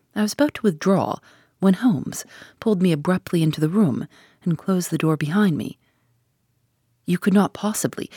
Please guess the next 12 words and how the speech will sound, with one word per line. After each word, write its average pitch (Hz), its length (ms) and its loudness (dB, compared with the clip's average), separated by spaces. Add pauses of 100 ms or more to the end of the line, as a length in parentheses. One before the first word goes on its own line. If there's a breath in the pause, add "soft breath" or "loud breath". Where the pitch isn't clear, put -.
(160 loud breath)
have - 160 -6
come 175 200 4
at 160 60 2
a 156 40 0
better 156 220 2
time, 202 320 0
my 131 140 -2
dear 135 180 -6
Watson," 127 500 -6 (300 soft breath)
he 180 100 -2
said - 220 -4
cordially. - 580 -6